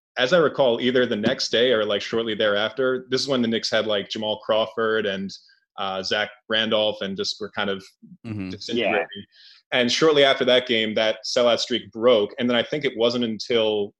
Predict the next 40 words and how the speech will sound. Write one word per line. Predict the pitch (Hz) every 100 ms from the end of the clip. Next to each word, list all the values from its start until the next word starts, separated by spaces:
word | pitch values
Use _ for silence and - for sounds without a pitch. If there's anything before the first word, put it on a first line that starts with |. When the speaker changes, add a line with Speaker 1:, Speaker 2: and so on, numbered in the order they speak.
| _ 117
Speaker 1:
Jeremy | 117 110
Lin | 107 127 120 - _ _ _ _ _ _
came | 120 107
onto | 104 104
the | 104
scene | - 110 107 104
that, | 104
like, | 110 101
they | 107
st-, | - -
or | 127
maybe | 135 123
it |
was | 110
Amar'e | 107 101
Stoudemire, | - 113 107 98
but | 107
I | 113
remember | 135 131
there | 113
being | 117 110
just | 104 -
this | 104
gap | 98 117 117 113 - _ _ _
where | 117
the | 107
Knicks | 113 110
were | 107
so | - - 127
irrelevant | 117 110 117 104 101 90
that, | 101 104
like, | 101
they | 107
weren't | 110 107
selling | - 113 107 104
out | 101
<laughs> | 107
games | 110 127 104
anymore. | 104 101 101 - _ - _ -
And | 113 110 107